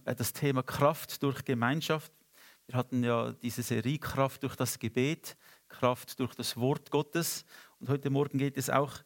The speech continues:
Kraft durch Gemeinschaft. Äh, wenn wir so unsere Gesellschaft, äh, betrachten, äh, was ist eigentlich das größte Problem in unserer Gesellschaft?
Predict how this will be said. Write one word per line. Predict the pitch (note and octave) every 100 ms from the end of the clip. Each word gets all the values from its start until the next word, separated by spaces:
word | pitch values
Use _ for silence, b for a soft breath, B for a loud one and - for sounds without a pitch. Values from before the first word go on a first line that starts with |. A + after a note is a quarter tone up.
| B B B
Kraft | - C3+ C#3+ - - - b b b
durch | C3 B2
Gemeinschaft. | C3 A#2 A#2+ C3+ C3 A2 - _ _ b _ _ b b b
Äh, | C#3 C#3+ C#3
wenn | D3 F3+
wir | F3 G#3+
so | G3 - F3+
unsere | - F3 F3 D#3
Gesellschaft, | D#3 - E3+ - D#3 - - - - _ b b b -
äh, | C#3 C3 B2+ B2
betrachten, | C3 - C#3+ D3+ - D3 C#3+ C3+ b b b b b -
äh, | B2+ B2+ A#2
was | B2 D#3 E3 -
ist | D3+ -
eigentlich | C3+ C#3+ C#3+ C#3 C#3+ - - - b b b b _
das | - B2
größte | - D3+ E3 D#3 C#3+ C#3+ -
Problem | - B2+ C#3+ F#3+ C#3 G#2 B -
in | - C3+
unserer | C3+ C3+ C3
Gesellschaft? | C3 A2+ C3+ C#3 B2 A2+ - - -